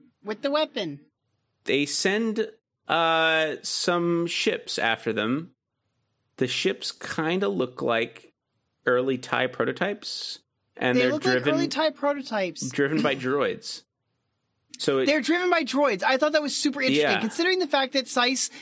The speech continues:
Speaker 1: very distinctly, much like Vlix, is, like, not interested in this droid shit that
Speaker 2: Yeah.
Speaker 1: Tig is doing. Uh, straight up just has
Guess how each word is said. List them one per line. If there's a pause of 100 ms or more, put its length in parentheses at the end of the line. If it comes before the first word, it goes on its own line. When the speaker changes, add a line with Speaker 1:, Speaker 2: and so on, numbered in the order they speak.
(220)
Speaker 1:
very
distinctly,
much
like
Vlix,
is,
like,
not
interested
in
this
droid
shit
that
Speaker 2:
Yeah.
Speaker 1:
Tig
is
doing. (460)
Uh, (280)
straight
up
just
has